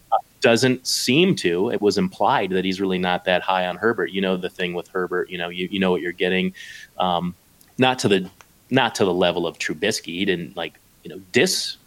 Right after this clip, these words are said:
Herbert. He just didn't really have a lot of, uh, positive things to say. And so that made me wonder about him more. And I w-, went and watched some more tape and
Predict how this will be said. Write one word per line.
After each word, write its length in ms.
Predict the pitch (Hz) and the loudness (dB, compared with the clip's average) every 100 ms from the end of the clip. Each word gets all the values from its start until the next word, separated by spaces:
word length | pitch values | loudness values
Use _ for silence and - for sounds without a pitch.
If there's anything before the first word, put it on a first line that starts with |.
| _ | _
Herbert. 400 | - 101 92 107 | -2 0 2 2
He 80 | 120 | 2
just 240 | 117 - | 0 0
didn't 280 | - 110 90 | 2 2 0
really 200 | 101 101 | 0 0
have 220 | 95 95 | 2 2
a 40 | 92 | 2
lot 240 | 92 92 | 2 2
of, 280 | 87 90 - | 0 -4 -8
uh, 180 | 80 76 | -6 -6
positive 480 | - 95 107 101 92 | -4 -2 -2 -2 -2
things 280 | 104 92 - | -2 -2 -4
to 60 | |
say. 300 | - 123 147 | -2 0 2
And 120 | 95 | 0
so 100 | - | 0
that 180 | 110 165 | 2 4
made 140 | 226 202 | 2 2
me 100 | 117 | 4
wonder 340 | 101 143 101 | 4 4 2
about 240 | 87 92 87 | 2 2 0
him 80 | |
more. 240 | 92 98 110 | 2 2 2
And 60 | 92 | 2
I 20 | |
w-, 180 | 92 - | 0 -2
went 180 | 110 98 | -6 -6
and 80 | 101 | -4
watched 220 | 95 - | -4 -4
some 60 | 95 | -8
more 100 | 85 | -8
tape 380 | - 95 104 | -2 0 0
and 100 | 87 | -4